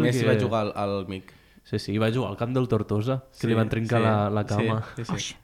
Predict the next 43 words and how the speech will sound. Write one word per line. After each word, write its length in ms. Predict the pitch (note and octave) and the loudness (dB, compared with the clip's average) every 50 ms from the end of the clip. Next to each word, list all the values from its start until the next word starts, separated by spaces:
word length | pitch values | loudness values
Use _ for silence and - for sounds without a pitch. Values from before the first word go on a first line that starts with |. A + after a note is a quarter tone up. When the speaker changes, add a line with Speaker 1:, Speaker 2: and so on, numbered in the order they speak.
| _ - C#3+ - - - - F#3+ E3+ - - - - - - | _ -16 -16 -14 -12 -12 -12 -12 -12 -14 -16 -16 -10 -4 0
Speaker 2:
Va 120 | A#2+ A#2+ | 2 4
jugar 200 | A2+ C3 C#3 C#3+ | 6 8 8 8
als 80 | C#3+ B2+ C3 | 8 8 6
Roquetes 380 | B2+ A2 A#2 A2 A#2+ B2 A#2+ A#2 A2+ | 4 4 2 2 4 4 4 4 2
després 200 | A2+ - A#2 A2+ A2 | 2 2 2 2 2
este 160 | A2 - A2+ A2 | 0 0 0 2
noi 200 | A2 G#2+ A2 G#2 | 2 2 2 2
que 80 | A2 | 2
li 80 | G#2+ A2 | 2 2
va 80 | G#2+ G#2 | 2 2
trencar 300 | - G#2+ G#2+ G#2+ G#2+ G#2+ | 0 0 0 0 2 2
la 80 | G#2+ G#2+ | 2 2
cama 280 | - A2 A2 G#2+ G#2 G#2 | 2 2 2 2 4 6
a 80 | G#2+ F4+ | 6 6
Messi. 220 | F3+ G#2 - - - - | 6 6 0 -10 -14 -8
I 80 | - A#2 | -2 0
l'ha 200 | A#2 A#2+ A#2 A2+ A2+ | 2 4 4 4 4
entrevistat 480 | A2 A#2 A#2 A#2 A2+ - - G#2+ G#2 | 2 2 2 2 2 2 2 0 2
un 80 | A2 G#2+ | 2 0
munt 120 | A2 G#2 G#2 | 0 0 2
de 40 | A2 A2 G#2+ | 2 2 0
vegades, 400 | G#2+ G2+ G2+ G2+ G#2+ A2 A2 G#2+ | 0 0 0 0 0 0 0 -2
claro. 340 | - A2 G#2+ G#2 A2 A#2+ B2 - - - - - - - | -2 -2 0 0 0 0 -2 -4 -12 -20 -20 -20 -20 -20
Speaker 1:
Mm. 180 | - G#2 G2 - - - - _ _ _ _ - - | -18 -16 -16 -18 -20 -20 -20 _ _ _ _ -8 -2
Speaker 2:
Perquè 240 | - A2+ G#2 A2+ A2+ | -2 0 2 2 4
va, 240 | G#2+ A2 A2+ - - - A#2+ A#2 | 4 4 2 0 -2 -8 -4 0
va 140 | A2+ A2 - | 0 0 0
fer 80 | - A2+ | 0 0
que 120 | - A#2 A2 | 2 2 4
Messi 220 | A2+ A2+ A2 A#2+ | 4 4 4 2
estés 300 | A2 - - A#2 A2+ G#2+ A2 | 0 2 2 0 2 2 0
un 140 | A#2 A#2 A2+ | 0 2 2
any 140 | A2 A2+ A#2 | 2 2 2
parat. 400 | A2 B2 A#2+ A2+ G#2+ A2+ C3+ - - - - - D4 | 2 2 4 4 4 2 2 0 -2 -8 -4 -2 0
Speaker 1:
Quina 220 | C#4+ C#3 D#3+ E3+ | 2 4 4 4
edat 80 | E3 C#3 | 4 2
té 100 | - D3+ C#3 A#2+ | 2 0 0 0
este, 220 | - - A2 G2 | -2 -2 -2 0
Speaker 2:
Sent 160 | F2+ F2 B2 A2+ | 4 4 4 4
Speaker 1:
aquesta 80 | A2+ - A#2+ | 2 2 2
Speaker 2:
superjove. 540 | G#2+ C3 B2+ A#2 G#2+ A2 A2+ A#2+ B2 A#2 G#2 | 4 4 2 4 2 2 2 2 2 0 -2
Speaker 1:
persona? 40 | - - - _ _ _ _ _ _ - - - - _ _ _ _ _ _ _ _ _ _ _ | -4 -10 -20 _ _ _ _ _ _ -20 -20 -20 -20 _ _ _ _ _ _ _ _ _ _ _
Speaker 2:
Eh, 320 | - C3 A#2+ A#2+ A#2+ A#2+ | 2 2 4 4 4 2